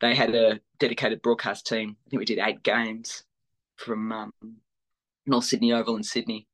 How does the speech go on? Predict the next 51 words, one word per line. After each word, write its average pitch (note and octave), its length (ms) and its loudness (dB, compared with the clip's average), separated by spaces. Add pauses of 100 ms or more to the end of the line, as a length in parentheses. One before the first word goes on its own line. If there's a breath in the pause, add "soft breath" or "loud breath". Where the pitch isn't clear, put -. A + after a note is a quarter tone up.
(120)
And A2 120 -2
then A2 80 0
that's - 240 2
when G#2+ 140 0
there G2+ 140 -4 (120)
happened A#2 240 0
to A2+ 40 -4
be G#2 100 0
a - 40 -4
few G2 140 -6
more G2 120 -8
games. G2+ 240 -2
But B2+ 80 4
I - 20 4
was C3+ 80 2
still E3+ 180 2
working A2+ 280 2
full G2+ 120 -6
time. - 360 -6 (140)
So, G#2 300 0 (260)
yeah, C3+ 120 2
like G#2+ 200 2
I G#2 40 -6
said, F#2+ 220 -4
it - 120 -12
took, - 340 -2 (100)
what - 80 -2
was - 120 -6
that, A2 220 0 (320)
two C3+ 120 -4
thousand A2+ 160 -2
seventeen, A2 300 -6
sixteen A2+ 540 0
years G#2+ 460 -2 (560)
of G#2+ 280 -2 (160)
doing G#2+ 300 0
bits - 220 -2
and G#2 100 -6
bobs G2+ 240 -2
of F#2 140 -8
games G2 340 -4
here, G2 180 -2
there G2+ 160 0
and G2+ 80 -6
everywhere F#2+ 320 -4
before, - 480 -8 (680)
before - 260 -4
it - 60 -8
was - 100 -12
full-time G2 420 -8
work. - 280 -10